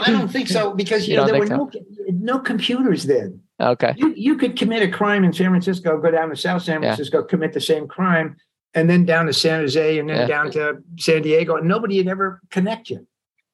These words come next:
Speaker 2: Okay.
Speaker 1: There, there were just no computers
Speaker 2: Yeah.
Speaker 1: back then.
Speaker 2: Yeah.
Speaker 1: So I think I could have gone back on the streets and just died there.
Speaker 2: Yeah.
Speaker 1: But you're right. At the, I, at that moment that, that, that change happened to me with those two people, that's when I made the decision.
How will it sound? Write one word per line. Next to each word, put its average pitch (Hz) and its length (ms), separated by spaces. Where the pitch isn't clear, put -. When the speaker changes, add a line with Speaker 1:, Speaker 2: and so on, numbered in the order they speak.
Speaker 2:
Okay. 120 400
Speaker 1:
There, - 200
there 202 160
were 196 100
just 196 240
no 202 160
computers 180 640
Speaker 2:
Yeah. - 60
Speaker 1:
back 127 240
then. 131 220
Speaker 2:
Yeah. 98 160
Speaker 1:
So 160 80
I 208 120
think 240 200
I 190 80
could 185 160
have 165 80
gone 156 220
back 147 240
on 143 80
the 131 80
streets 143 400
and 117 80
just 113 200
died 120 360
there. 107 220
Speaker 2:
Yeah. 123 200
Speaker 1:
But 156 120
you're 180 160
right. 190 280
At 151 200
the, 160 160
I, 170 140
at 156 160
that 165 260
moment 165 540
that, 147 380
that, 135 180
that 131 220
change 180 560
happened 147 300
to 143 60
me 147 120
with 143 160
those 135 160
two 151 180
people, 117 560
that's 160 240
when 175 120
I 160 100
made 143 240
the 131 80
decision. 117 800